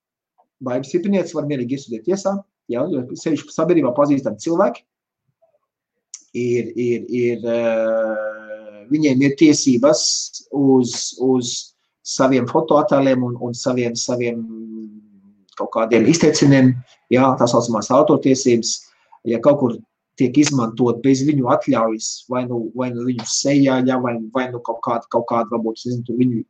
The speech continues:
izteicieni kaut kādi, ja? Eh, tas ir tieši tāpat kā ar mūziku, ja? Ja mūziķis paņem, um, paņem savu, uh, piemēram, Maikls Džeksons, viņš jau ir miris pāris gadus, ja?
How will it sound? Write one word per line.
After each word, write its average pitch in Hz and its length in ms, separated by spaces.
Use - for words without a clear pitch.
izteicieni 123 520
kaut 113 160
kādi, 110 240
ja? 135 80
Eh, 110 720
tas 165 140
ir 247 120
tieši 262 300
tāpat 233 280
kā 185 120
ar - 100
mūziku, 175 460
ja? 120 140
Ja 123 160
mūziķis 208 560
paņem, 208 380
um, 127 520
paņem 151 340
savu, 143 420
uh, 107 1500
piemēram, 135 300
Maikls 160 340
Džeksons, 131 520
viņš 160 140
jau 165 100
ir 185 80
miris 220 240
pāris 120 320
gadus, 113 360
ja? 117 180